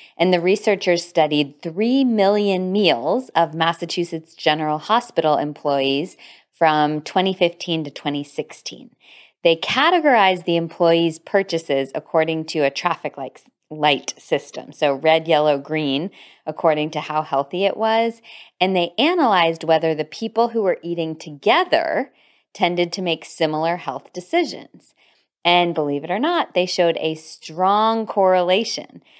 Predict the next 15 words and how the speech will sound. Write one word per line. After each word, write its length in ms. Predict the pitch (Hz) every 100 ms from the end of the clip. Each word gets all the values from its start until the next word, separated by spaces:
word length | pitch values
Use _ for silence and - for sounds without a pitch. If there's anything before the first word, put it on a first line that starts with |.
| _
So 220 | - 196
those 300 | 190 196 185
pairs 520 | - - 226 233 240 185
or 120 | 175
groups 440 | 147 208 294 -
of 140 | 190 -
people 360 | 156 156 156
who 180 | 160 156
ate 320 | - 160 -
together 880 | - 156 147 208 254 143 131 156 226 - - _ -
and 240 | 156 160
one 180 | 170 185
of 120 | 185
them 240 | 175 165 -
ate 320 | 160 160 156